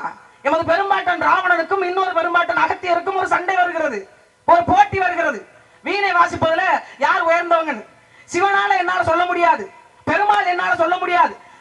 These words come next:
வீணைக்கே அதிபதியாக இருக்கக்கூடிய அந்த வீணை என்கிற வாணியால என்னால தீர்ப்பு சொல்ல முடியாதுன்னு போயிட்டாங்க.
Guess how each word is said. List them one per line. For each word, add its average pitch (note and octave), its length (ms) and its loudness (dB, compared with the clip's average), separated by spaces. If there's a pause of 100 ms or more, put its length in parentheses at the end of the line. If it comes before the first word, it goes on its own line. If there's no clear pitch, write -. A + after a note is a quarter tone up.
வீணைக்கே G#4 520 4 (340)
அதிபதியாக F4 520 0
இருக்கக்கூடிய D#4 640 -2 (140)
அந்த D#4 220 2
வீணை G4+ 280 -2
என்கிற D#4+ 560 -2 (180)
வாணியால F#4 640 0 (120)
என்னால F4+ 320 -2
தீர்ப்பு F#4+ 260 -6
சொல்ல D#4+ 180 0
முடியாதுன்னு D#4 420 0
போயிட்டாங்க. D#4 480 -2